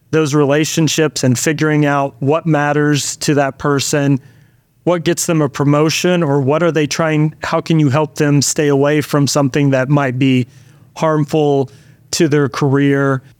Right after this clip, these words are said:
And how do you get in the door to get th-, the company to take that step to try out your product, especially if it's not an easy customer, but, like, uh, direct to consumer type thing where it's like,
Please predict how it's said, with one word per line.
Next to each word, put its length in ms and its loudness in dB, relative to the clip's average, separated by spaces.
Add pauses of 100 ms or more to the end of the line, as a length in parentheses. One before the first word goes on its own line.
(140)
And 120 0
how 180 0
do 80 -2
you 160 2
get 180 0
in 160 2
the 100 2
door 300 2
to 180 0
get 440 -4
th-, 380 -6 (340)
the 120 0
company 460 0
to 280 0
take 360 -4
that 220 -2
step 500 -2
to 260 0
try 680 -2
out 320 -2
your 160 2
product, 520 -2
especially 360 -2
if 100 -2
it's 160 -2
not 220 2
an 180 2 (580)
easy 520 2
customer, 600 -2 (160)
but, 340 -4
like, 420 0
uh, 300 0
direct 460 -2
to 300 2
consumer 500 0
type 260 -4
thing 300 0
where 100 2
it's 140 -4
like, 240 -2